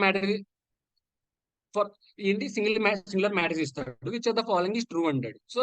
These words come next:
దానికి వచ్చేసరికి ఏంటంటే all eigenvalues are non-zero అంటాడు, all eigenvalues are non-zero అంటాడు. ఆ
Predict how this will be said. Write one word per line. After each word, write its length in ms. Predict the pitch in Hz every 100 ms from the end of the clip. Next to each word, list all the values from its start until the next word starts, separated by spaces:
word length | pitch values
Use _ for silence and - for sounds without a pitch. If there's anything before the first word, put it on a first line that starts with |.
| 233
దానికి 200 | 208 208
వచ్చేసరికి 440 | 185 190 190 139 151 143 _ _ -
ఏంటంటే 320 | 196 226 208 254 -
all 140 | 190 220 220
eigenvalues 420 | 202 196 196 196
are 60 | 226
non-zero 340 | 156 156 151 139
అంటాడు, 240 | 120 117 - _ _ _ _ _ _ - 156
all 120 | 175 175
eigenvalues 520 | 170 170 160 160 160 247
are 80 | - _ _ - 156
non-zero 400 | 180 185 170 147
అంటాడు. 380 | 131 117 113 - 123 _ _ _ _
ఆ 40 | 202